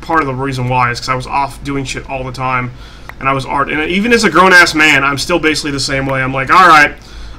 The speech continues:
I'm just gonna go full bore and jump the fuck into it and see what the fuck happens." And then if it doesn't work out, it doesn't work out.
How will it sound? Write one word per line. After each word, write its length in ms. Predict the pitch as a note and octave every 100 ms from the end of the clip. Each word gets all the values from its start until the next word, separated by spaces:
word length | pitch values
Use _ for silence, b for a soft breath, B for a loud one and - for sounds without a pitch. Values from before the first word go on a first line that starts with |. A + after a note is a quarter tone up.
| -
I'm 180 | D3+ A3
just 160 | A3+
gonna 140 | A#3 G3
go 140 | G3+
full 240 | - G3+
bore 320 | E3 F3+ F3 D#3
and 100 | C#3+
jump 220 | E3+ E3
the 100 | D3
fuck 260 | F3+ E3+
into 260 | E3+ E3 C#3
it 140 | C3+
and 80 | D3
see 140 | B2+ D#3+
what 140 | D3+
the 60 | C#3
fuck 200 | D3 C#3
happens." 480 | D3 C3+ C3 B2 - B B B
And 180 | C3 C#3+
then 140 | D3
if 100 | D3
it 60 | D3+
doesn't 240 | D#3 D#3
work 180 | D3+ C#3+
out, 160 | D3+ C#3+
it 60 |
doesn't 200 | C3+ C#3
work 180 | C#3 C3+
out. 260 | C#3+ C3+